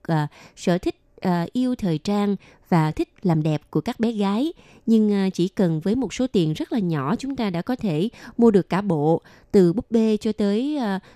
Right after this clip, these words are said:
tất cả các loại trang phục bằng giấy. Ngoài ra thì, à, nhà sáng lập, à, búp bê Barbie đã đặc biệt chú ý rằng, à, con gái của mình, ừm, thường á, là cho búp bê đóng vai như là những người lớn.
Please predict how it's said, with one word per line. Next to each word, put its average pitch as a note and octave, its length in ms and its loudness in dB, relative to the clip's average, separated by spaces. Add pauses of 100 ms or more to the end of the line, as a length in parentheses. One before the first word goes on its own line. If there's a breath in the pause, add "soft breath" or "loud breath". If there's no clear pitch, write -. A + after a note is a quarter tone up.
(120)
tất - 220 -6
cả D3 280 0
các D4+ 200 -6
loại E3+ 380 -2
trang E3 240 -4
phục - 260 -2 (260)
bằng D#3+ 220 2
giấy. G3+ 320 2 (920)
Ngoài A3 160 0
ra B3+ 220 -4
thì, G#3 260 -4
à, F3 120 -2
nhà F3 320 -2
sáng A3+ 200 -8
lập, C#4+ 200 -2 (120)
à, D#3+ 180 0
búp D4 180 -4
bê G#3 160 0
Barbie G#3 480 -2 (280 loud breath)
đã E3 260 -2
đặc G#3 220 -6
biệt G#3 240 -2
chú C#4 120 -2
ý D4+ 220 -4
rằng, G3 280 -4 (380 soft breath)
à, F#3+ 120 0
con A#3+ 280 -2
gái A3+ 340 -2 (100)
của F3+ 460 -2 (120)
mình, G3 240 0 (320 soft breath)
ừm, G3+ 140 0
thường G#3+ 380 -2
á, C#4 140 -8 (200)
là F3 500 -2
cho A3+ 200 -4
búp C#4+ 220 -4
bê A#3+ 200 2 (240 soft breath)
đóng C#4 240 -2
vai A3 260 -2
như A#3+ 180 -2
là A#3 120 -2
những E3 260 -6
người G3+ 160 -6
lớn. F#3 380 -2